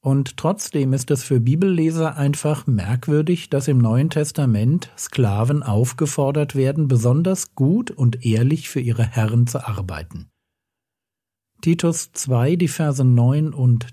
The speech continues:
zehn: „Die Sklaven ermahne, ihren eigenen Herren sich in allem unterzuordnen, sich wohlgefällig zu machen, nicht zu widersprechen,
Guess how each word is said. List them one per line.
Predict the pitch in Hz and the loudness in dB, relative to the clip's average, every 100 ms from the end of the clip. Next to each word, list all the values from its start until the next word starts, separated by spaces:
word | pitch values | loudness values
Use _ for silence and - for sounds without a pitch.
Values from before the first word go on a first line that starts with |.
| _ | _
zehn: | - - 107 120 180 214 _ _ _ _ _ _ _ _ _ _ - | -8 -4 -2 0 -2 -4 _ _ _ _ _ _ _ _ _ _ -2
„Die | 147 | -2
Sklaven | - 156 151 190 175 | 0 -2 0 0 0
ermahne, | 131 117 110 113 131 165 190 - _ _ _ | 2 2 2 2 2 2 0 -4 _ _ _
ihren | 143 143 143 | 0 2 0
eigenen | 139 127 160 170 160 147 143 | 0 0 2 2 2 2 2
Herren | 104 127 131 160 151 | 0 -2 0 0 2
sich | 131 131 127 | 2 0 2
in | 120 | 2
allem | 123 127 131 156 165 | 2 2 2 2 0
unterzuordnen, | 165 208 147 123 135 120 123 131 165 170 170 _ _ _ _ _ | 0 0 -2 -4 -4 0 0 0 0 0 -2 _ _ _ _ _
sich | - 139 127 | -4 -2 2
wohlgefällig | 127 151 170 170 - 165 156 156 - | 4 4 2 0 0 -2 -2 -6 -4
zu | 151 | 0
machen, | 139 135 - 131 123 | 0 0 0 4 4
nicht | 165 - - | 2 -4 -16
zu | - 143 | -4 -2
widersprechen, | 131 131 127 - 104 101 87 | 0 0 -2 -4 -6 -6 -12